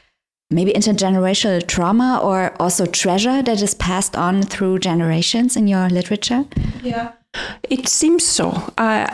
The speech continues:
Speaker 2: I, it was pointed out to me, and I didn't realize that myself. And,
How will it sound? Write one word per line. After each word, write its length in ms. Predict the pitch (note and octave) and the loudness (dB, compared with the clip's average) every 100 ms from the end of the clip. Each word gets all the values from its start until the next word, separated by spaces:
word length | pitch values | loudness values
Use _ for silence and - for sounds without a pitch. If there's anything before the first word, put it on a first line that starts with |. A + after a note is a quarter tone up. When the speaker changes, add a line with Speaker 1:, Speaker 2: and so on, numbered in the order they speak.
| - | -4
Speaker 2:
I, 180 | - A#3+ | -2 0
it 240 | A#3+ A#3 | 0 0
was 160 | C4 B3+ | -2 -2
pointed 480 | - C4+ C#4 C#4 C4+ | -2 0 0 0 -2
out 280 | A#3+ C#4 C4+ | -2 -2 0
to 100 | A3+ | 0
me, 320 | G3+ F3+ E3+ | 2 0 -2
and 280 | - G#3 G3 | -2 -2 0
I 140 | - A3 | 0 0
didn't 340 | A#3+ A3+ G#3 | 2 2 2
realize 560 | A3 B3+ A3 E3 D3 - | 2 2 0 0 -2 -2
that 480 | D3 D#3 - - - | -2 -4 -6 -6 -2
myself. 760 | G3 F#3+ - A3+ F#3+ E3 - - | 0 0 0 0 0 0 -4 -4
And, 340 | G#3 G3+ G3 | -2 0 -2